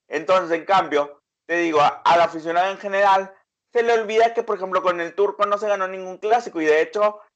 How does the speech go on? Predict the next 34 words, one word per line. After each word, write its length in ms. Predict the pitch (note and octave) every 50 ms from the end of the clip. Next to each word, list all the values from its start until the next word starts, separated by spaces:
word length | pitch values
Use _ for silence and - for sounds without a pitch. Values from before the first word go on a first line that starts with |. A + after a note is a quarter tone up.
| _ _
en 240 | - D#3+ E3+ F3 E3+
sus 260 | E3 E3 D#3 D#3+ -
torneos 540 | _ E3+ D#3+ D#3 D#3+ E3 E3+ F3 F#3 G#3+ G#3+
con 160 | - F#3+ F3+
el 100 | E3+ D#3
Turco 300 | - F3 F3 E3 - F3
prácticamente 720 | - F#3+ F#3 E3+ E3 - F3+ E3+ F3 F3 E3+ F#3+ F#3+ F#3 F#3 - _ _ _ _ _ _
ganó 320 | D#3 E3 E3 E3 E3 E3
muy 300 | E3+ F3 F#3+ A3 A#3+ C4
pocos 360 | B3+ - B3 - A3+ G#3+ G#3 -
clásicos 400 | G3+ F#3+ G3 F#3+ F#3+ G3+ G3 - - - -
en 160 | F3 E3 D#3
correlación 640 | - D#3+ D#3 D#3 C#3+ C3+ C3 C3 - D#3+ E3 F3+ F3+ _ _ _ _ _ _
a 120 | - C#3+ D#3
los 140 | D#3+ D#3
que 80 | - D#3
jugó, 480 | - - D3+ D3 D#3+ G3 G#3 G3+ - -
pero 280 | F3 E3+ F3 F#3 G3
dio 200 | F3+ F#3 F#3 F#3 F#3 F3 - - -
el 180 | D#3+ E3+ E3 -
título. 480 | G3 A3+ G3+ F#3 D#3 C#3+ - - - -
A 140 | - D3+ D3+
eso 240 | D3+ D3+ E3 E3 E3+
nos 140 | E3 D#3+ D3+
referimos. 500 | D#3 D3+ E3 D#3+ E3+ F#3+ E3+ D#3 C3 - _ _ _ _ _ _ _
Y 120 | - D#3+
yo 120 | E3 E3+ E3+
creo 140 | G3 G3 G3
que 60 | G3
al 80 | G3
americanista 760 | F#3 E3+ E3+ E3+ D#3+ D#3+ - E3 D#3 D#3+ F3 F3 - G3 F#3
ahorita 380 | - - - D#3 D#3 D#3 - F3
le 80 | E3+
importa 640 | E3 D3+ - D3+ E3 E3 - - G3 G3 G3 - _